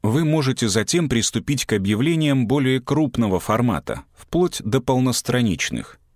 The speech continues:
но начинайте с малых. Если объявление малого формата не дало желаемых результатов, его более крупный вариант также может не сработать. Например, все первые мои объявления были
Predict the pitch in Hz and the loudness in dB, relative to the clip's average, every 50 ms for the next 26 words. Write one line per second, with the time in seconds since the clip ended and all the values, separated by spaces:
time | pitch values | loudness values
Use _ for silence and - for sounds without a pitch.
0 | _ - 120 143 170 190 175 - _ _ 139 151 156 147 - - - 113 104 110 | _ 0 0 2 2 0 -2 -4 _ _ 0 0 0 0 0 -2 0 0 0 0
1 | 117 120 113 - - - 104 - - - 92 85 80 69 55 52 - - - - | 0 0 -2 -2 -4 -4 -2 -2 -2 -2 -2 -2 -2 -2 -4 -8 -12 -16 -20 -20
2 | _ _ _ _ _ _ _ - 98 107 113 - - 104 101 95 - 110 110 92 | _ _ _ _ _ _ _ -2 0 0 2 0 0 -2 -4 -2 -2 -2 -2 0
3 | 104 113 107 117 131 135 120 104 95 92 92 92 101 113 113 104 90 82 78 78 | 0 0 2 2 2 2 2 2 2 2 2 2 2 2 2 0 0 0 -2 -2
4 | 78 - 90 95 92 107 123 139 - - 78 65 - - - - _ - 107 113 | -2 -2 -2 0 2 2 2 0 0 -2 -4 -4 -6 -12 -20 -20 _ 0 2 2
5 | 120 110 131 131 135 139 135 117 92 87 101 107 113 107 98 87 85 85 87 - | 2 2 2 0 2 2 0 0 0 0 0 0 2 0 0 0 0 -2 -4 -4
6 | - 95 95 90 90 95 98 101 - 180 175 - - 69 - - - - - - | -2 -2 -2 0 0 0 -2 0 0 -2 -2 0 -2 -4 -6 -8 -18 -20 -20 -20
7 | - - 107 117 123 143 147 131 127 135 135 127 131 127 120 - 180 202 190 190 | -10 -2 0 0 2 2 2 2 2 0 2 2 0 -2 -2 -2 -2 -2 -2 0
8 | - 135 123 110 117 113 113 107 95 82 73 - - _ _ _ _ _ _ _ | 0 0 2 2 2 2 2 0 0 -2 -4 -6 -10 _ _ _ _ _ _ _
9 | 170 156 135 92 87 87 92 92 95 95 87 76 78 67 - - - - 110 110 | 0 0 0 0 -2 -2 0 0 0 0 0 -2 -6 -8 -10 -14 -4 0 0 0
10 | 104 95 - 104 98 95 85 80 76 67 - - - - - - _ _ _ _ | 0 0 -2 -2 -2 -2 -2 -4 -8 -8 -10 -14 -16 -18 -20 -20 _ _ _ _
11 | _ _ _ _ - 101 104 95 120 120 127 127 113 - - - - - 135 117 | _ _ _ _ -2 -2 0 2 2 2 2 2 2 0 -2 -2 -2 0 0 -2
12 | 95 - _ 127 127 110 104 90 95 90 87 92 98 101 101 92 - - 95 90 | -4 -2 _ 0 0 0 2 0 0 0 2 2 0 0 0 -2 -2 -2 -2 -2
13 | 90 95 98 104 123 147 151 143 135 123 110 92 92 107 113 107 104 101 90 | 0 0 0 0 0 0 0 0 0 0 0 -2 -2 -2 0 0 0 -2 -4